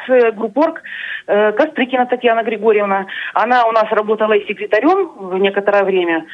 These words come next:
М, по состоянию здоровья ей пришлось уйти. Но человек ответственный.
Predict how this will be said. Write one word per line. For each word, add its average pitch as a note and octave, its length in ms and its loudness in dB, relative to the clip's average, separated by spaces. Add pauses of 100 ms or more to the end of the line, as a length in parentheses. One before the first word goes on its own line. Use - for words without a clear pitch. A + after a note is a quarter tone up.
(240)
М, G3+ 140 -2
по G3+ 80 -6
состоянию A3 480 0
здоровья G#3+ 300 2
ей G#3 80 -6
пришлось G#3 360 -2
уйти. A#3+ 320 0 (460)
Но A#3+ 80 0
человек F#4 340 2
ответственный. C4 720 0